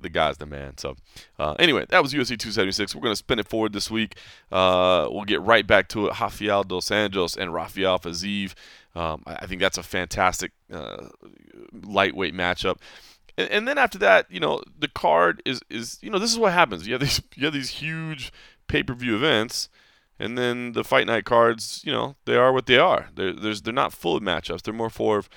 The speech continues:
you know, full of prospects and, and, uh, you know, keeping guys busy, if we're being honest. But, uh, you know, Dos Anjos versus Fiziev in the main event is legit. Uh, Kyle Bohayo and Armen Petrosyan,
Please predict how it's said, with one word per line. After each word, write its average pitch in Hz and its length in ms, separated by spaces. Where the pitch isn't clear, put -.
you 110 80
know, 104 80
full 113 180
of 92 80
prospects 101 720
and, 87 280
and, 85 360
uh, 82 380
you - 80
know, 131 240
keeping 87 340
guys 95 260
busy, 104 320
if 76 120
we're 76 40
being 78 220
honest. 73 320
But, 78 140
uh, 82 360
you 104 80
know, - 200
Dos 107 180
Anjos 143 400
versus 104 260
Fiziev 101 460
in 90 80
the 87 60
main 90 180
event 87 320
is 82 340
legit. 78 420
Uh, 87 160
Kyle 139 320
Bohayo 113 460
and 85 80
Armen 98 240
Petrosyan, 95 640